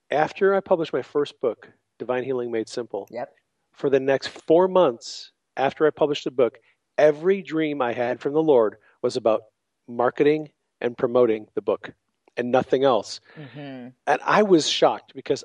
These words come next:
Speaker 1: I did not know the Lord actually cared about money and entrepreneurism and being
Speaker 2: Right.
Speaker 1: successful and getting the word out.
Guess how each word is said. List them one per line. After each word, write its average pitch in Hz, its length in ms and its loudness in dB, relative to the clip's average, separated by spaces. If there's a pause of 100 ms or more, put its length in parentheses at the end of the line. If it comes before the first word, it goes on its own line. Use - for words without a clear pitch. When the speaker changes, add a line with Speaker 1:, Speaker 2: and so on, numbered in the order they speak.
Speaker 1:
I 160 140 0
did 180 140 2
not 147 280 0
know 143 200 0
the 135 80 0
Lord 127 280 0
actually 120 380 -4 (180)
cared 120 580 0 (200)
about 113 360 2 (480)
money 156 640 0
and 107 240 -8
entrepreneurism 135 840 0
and 107 100 -8
being 135 160 0
Speaker 2:
Right. 143 80 -4
Speaker 1:
successful 139 640 -2
and 113 80 -6
getting 131 160 2
the 123 60 -4
word 123 200 2
out. 131 160 4